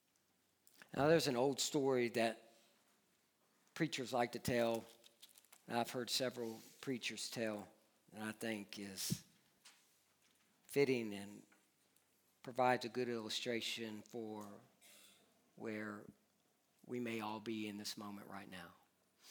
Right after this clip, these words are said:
It's about a man who had to get to work, and he took a train to work, and he had a very important meeting, and he couldn't miss that train. If he missed that train, he would miss that meeting.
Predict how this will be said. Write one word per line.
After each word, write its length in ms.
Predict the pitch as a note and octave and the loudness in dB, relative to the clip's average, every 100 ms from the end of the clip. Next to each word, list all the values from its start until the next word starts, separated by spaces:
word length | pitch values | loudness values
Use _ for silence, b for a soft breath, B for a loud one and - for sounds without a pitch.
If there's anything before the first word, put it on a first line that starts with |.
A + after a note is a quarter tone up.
| B B B _ _ - | B B B _ _ -4
It's 160 | - C#3 | -2 8
about 200 | E3+ E3+ | 10 10
a 60 | |
man 320 | E3+ F3 F3 | 10 10 10
who 420 | D#3 D#3+ D3+ D3 - | 8 4 4 2 -2
had 220 | - E3 | 4 6
to 80 | D#3+ | 8
get 160 | D3 D#3 | 6 4
to 80 | C#3+ | 4
work, 360 | C#3 D3 C#3 | 6 6 4
and 60 | C#3+ | 0
he 80 | C3+ | 0
took 220 | F3 C#3+ | -2 -2
a 40 | |
train 460 | - - D#3 D#3 D#3 | -2 2 6 6 4
to 120 | - | 0
work, 480 | B2+ C#3 C#3+ C3+ - | 2 4 4 4 -2
and 100 | A#2+ | 0
he 80 | C3+ | 4
had 140 | D3 | 4
a 40 | C3+ | 6
very 300 | D3 E3 D#3 | 8 8 6
important 480 | D3 - D3+ C3+ B2 | 2 2 2 2 0
meeting, 440 | D3 C#3+ A#2+ A#2 | 2 4 0 -2
and 100 | A#2 | -4
he 80 | A#2+ | -4
couldn't 380 | - E3+ D3 C#3+ | 2 2 2 0
miss 340 | D#3 D3 - | 4 4 4
that 240 | C#3+ A#2+ - | 2 2 0
train. 300 | E3 D3 B2+ B B | 2 4 2 B B
If 80 | - | 2
he 100 | D#3 | 6
missed 260 | E3+ F3 | 6 8
that 200 | F3 D3+ | 8 8
train, 300 | - E3+ D3 | 6 6 6
he 80 | C#3+ | 4
would 160 | C3 C3 | 2 0
miss 240 | C#3+ C3+ | 0 2
that 200 | C#3 B2+ | 0 0
meeting. 300 | C3 B2 G#2 | -2 -2 -4